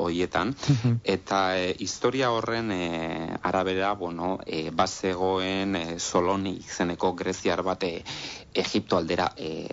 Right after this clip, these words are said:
Speaker 1: abiatu zena.
Speaker 2: Bai.
Speaker 1: Bertan, Sais hirian, eh, egon du zen, eh, bertako, eh, zera sacerdoteekin,
Speaker 2: Mhm.
Speaker 1: et-, harrera egin zioten, eh, Greziako hiritar horri,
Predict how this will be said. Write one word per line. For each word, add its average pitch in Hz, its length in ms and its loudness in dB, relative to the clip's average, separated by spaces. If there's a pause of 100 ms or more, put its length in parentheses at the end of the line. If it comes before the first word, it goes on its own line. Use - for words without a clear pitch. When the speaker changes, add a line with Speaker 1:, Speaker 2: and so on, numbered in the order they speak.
Speaker 1:
abiatu 85 360 -2
zena. - 300 -6 (140)
Speaker 2:
Bai. 135 280 2
Speaker 1:
Bertan, 113 560 2
Sais 101 400 0
hirian, 90 280 -2
eh, 82 280 -2
egon 87 300 -2
du 85 100 -4
zen, 92 360 0
eh, 85 80 0
bertako, 87 1000 -2
eh, 80 260 -4
zera 87 280 0
sacerdoteekin, 87 1160 0 (520)
Speaker 2:
Mhm. 123 100 2
Speaker 1:
et-, 92 200 2
harrera 92 500 2
egin 85 260 -2
zioten, 92 580 0
eh, 90 180 0
Greziako 85 720 0
hiritar 87 520 0
horri, 90 320 0